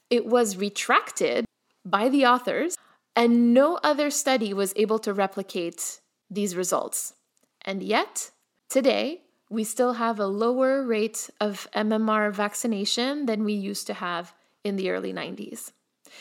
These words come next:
So I guess, you know, the, the, um,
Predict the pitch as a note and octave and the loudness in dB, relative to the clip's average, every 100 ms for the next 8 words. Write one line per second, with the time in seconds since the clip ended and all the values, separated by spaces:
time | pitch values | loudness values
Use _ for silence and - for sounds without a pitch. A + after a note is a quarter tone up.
0 | - - _ - A#3 A3+ A3+ C4 D#4 - | -20 -20 _ 2 4 4 2 0 -2 -4
1 | - - _ _ _ - A#3 A#3 G#3 G3+ | -6 -10 _ _ _ -2 2 4 4 2
2 | - G#3+ G3 G3 - G3+ F#3 G3+ F#3+ F3+ | -4 -10 -6 -6 -6 -8 -2 -2 -2 -4
3 | F#3 G3+ | -8 -10